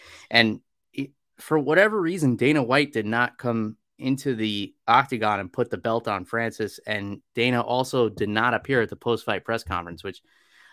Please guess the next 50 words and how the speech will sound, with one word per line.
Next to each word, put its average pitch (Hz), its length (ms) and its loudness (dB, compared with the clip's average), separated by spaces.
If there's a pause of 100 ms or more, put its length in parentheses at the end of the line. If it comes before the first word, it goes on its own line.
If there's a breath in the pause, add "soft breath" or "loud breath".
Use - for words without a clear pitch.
(140 soft breath)
I 135 120 8
don't 139 180 8
know 120 380 6 (120)
the 101 140 -4
statistics, 104 720 -4
but 104 100 -6
I, 104 260 -4 (100)
I 110 160 0
have 139 220 6
to 127 100 2
imagine 110 400 2
he's 98 160 -4
never 104 320 -4
missed 107 320 -6
a 92 100 -12 (160)
post-fight 107 420 -4
press 107 200 -8
conference 92 400 -8
on 87 100 -10
a 80 60 -16
pay-per-view. 82 540 -12 (300)
I 98 80 -4
don't 98 120 -4
know 98 100 0
if 92 100 -6
that's - 280 -2 (320)
a-, 107 280 -4
a-, 110 220 -12
as 104 160 -2
long 107 200 -2
as 90 80 -8
he's 98 120 -12
been 95 140 -8
with 87 100 -8
the - 60 -16
company. 87 320 -10
I 98 60 0
don't 113 100 4
know 110 80 4
if 90 80 -2
that's 92 200 0
accurate 92 380 -2
or 90 80 -10
not. 92 240 -8
So 101 200 0 (640 loud breath)
obviously 175 440 8
there's 156 220 0
some 127 160 0
bad 117 320 4
blood, 98 340 -8